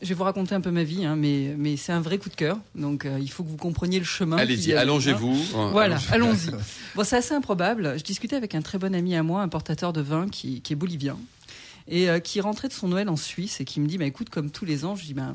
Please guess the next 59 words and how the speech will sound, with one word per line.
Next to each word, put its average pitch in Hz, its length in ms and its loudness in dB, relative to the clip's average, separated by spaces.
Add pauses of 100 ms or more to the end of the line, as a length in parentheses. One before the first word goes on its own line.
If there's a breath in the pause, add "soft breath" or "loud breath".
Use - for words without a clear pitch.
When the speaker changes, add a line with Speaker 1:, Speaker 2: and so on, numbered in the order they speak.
(140)
Speaker 1:
qu'est-ce 190 180 -2
que 185 80 -6
t'as 156 160 -4
bu ? 165 440 -2
C'est - 180 -4
quoi 196 140 -2
ton 170 120 -2
coup 147 120 -8
de - 60 -12
cœur 180 180 0
deux 156 120 -2
mille 139 160 0
dix-neuf ? 151 420 -4
Hein, 160 340 -4
on 135 80 -2
était 139 200 -2
à, 135 280 -4
au 156 100 -4
retour 165 280 -6
des 151 100 -2
fêtes 160 260 -4
de 147 100 -4
Noël. 147 340 -4 (680 loud breath)
Et, 196 240 8
euh, 165 440 4
il 190 80 0
me 190 80 2
dit, 202 80 2
écoute, 269 240 2
ben, 185 120 2
comme 196 220 -2
tous - 160 -4
les 214 160 0
ans, 240 220 0
on, 143 340 0 (180)
sur - 200 -6
le 160 40 -2
chemin 240 240 2
du 214 80 4
retour 202 260 -2
en 175 80 2
Suisse, 240 240 -4
je 202 60 0
me 170 60 2
suis 180 200 -2
arrêtée, 185 520 0
euh, 139 160 2 (440 loud breath)
euh, 117 280 -6
dans 147 240 -6
un 175 60 0
vignoble 180 320 -2
que 190 100 -4
j'adore, 156 500 -2 (400 loud breath)
euh, 151 80 -2
boire 180 280 2
un 151 60 2
vin 156 140 -2
de 196 60 -2
Savoie. - 360 -6